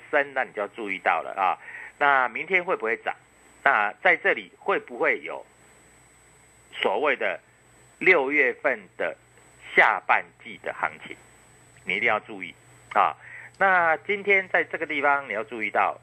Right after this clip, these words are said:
股票市场就是这么简单啊。你在这个地方做对，你就赚得到钱；做不对，你就不容易赚到钱，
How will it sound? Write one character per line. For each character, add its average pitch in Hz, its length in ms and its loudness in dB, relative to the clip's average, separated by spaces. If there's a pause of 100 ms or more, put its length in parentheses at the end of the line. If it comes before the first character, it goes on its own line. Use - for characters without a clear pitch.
股 - 100 -10
票 160 160 0
市 156 140 -10
场 92 260 2
就 101 80 -12
是 - 60 -20 (100)
这 101 80 -4
么 90 120 -8
简 - 200 -12 (140)
单 90 180 4 (180)
啊。 101 280 2 (380)
你 127 60 -6
在 190 140 4
这 196 80 -4
个 185 100 -2
地 175 120 -2
方 160 400 2
做 143 160 -2
对， 123 380 0
你 80 100 -16
就 104 100 -4
赚 104 160 -2
得 82 80 -12
到 87 220 0
钱； 69 240 -10 (240)
做 127 100 -2
不 - 140 -10 (140)
对， 151 200 0 (120)
你 - 80 -20
就 101 100 -10
不 104 140 -10
容 90 180 -6
易 98 60 -10
赚 92 200 -4
到 90 200 0
钱， - 200 -14